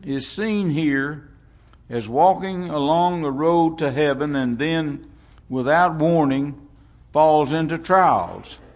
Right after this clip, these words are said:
It's like walking in the dark because we never know when it will happen. We can't see it coming. And the Greek word used here for falls, when,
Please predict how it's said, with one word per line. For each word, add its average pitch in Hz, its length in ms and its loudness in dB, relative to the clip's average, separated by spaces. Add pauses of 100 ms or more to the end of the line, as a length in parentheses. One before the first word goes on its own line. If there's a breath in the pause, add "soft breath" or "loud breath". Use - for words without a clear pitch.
(720 soft breath)
It's 143 240 -6
like 156 280 2 (340)
walking 160 600 2
in 160 160 -2
the 156 100 0
dark 139 560 2 (760 soft breath)
because 127 680 -2 (400)
we 127 180 -4
never 156 300 -2
know 156 320 2
when 143 220 0
it 151 140 -6
will 147 160 -2
happen. 117 640 -4
We 127 100 -4
can't 151 400 -6
see 165 280 -2
it - 180 -6
coming. 156 520 -2 (1000 soft breath)
And 131 220 -4
the 123 60 0
Greek 226 360 -6
word 160 580 0 (280)
used 185 540 -6
here 170 260 2
for 131 360 -2
falls, 110 760 2 (160)
when, 135 460 -2